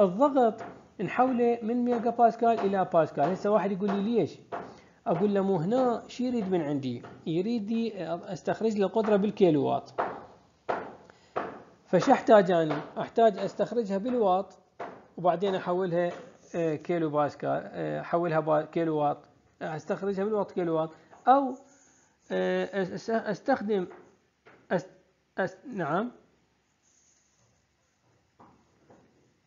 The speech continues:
هو، هو، هو هسه أنا جايك. فأنت أما تحولها باسكال وبعدين هم ترد تضربها بألف،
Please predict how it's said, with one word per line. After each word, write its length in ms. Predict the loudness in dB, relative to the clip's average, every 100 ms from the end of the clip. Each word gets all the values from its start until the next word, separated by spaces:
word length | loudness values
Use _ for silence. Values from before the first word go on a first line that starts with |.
| _ _ _ _ _ _ _ _ _ 2
هو، 180 | 4 6
هو، 220 | 6 4
هو 280 | 2 2 2
هسه 200 | 0 -4
أنا 140 | -2
جايك. 320 | -2 -2 -4 -14 _ _
فأنت 340 | -6 -4 -2 -2
أما 300 | -2 -2 -2
تحولها 420 | 0 0 2 0
باسكال 640 | 2 0 0 -2 0 0
وبعدين 380 | 0 0 0 -4
هم 120 | -4
ترد 200 | -6 -8
تضربها 380 | -6 -4 -2 -4
بألف، 340 | -4 -6 -8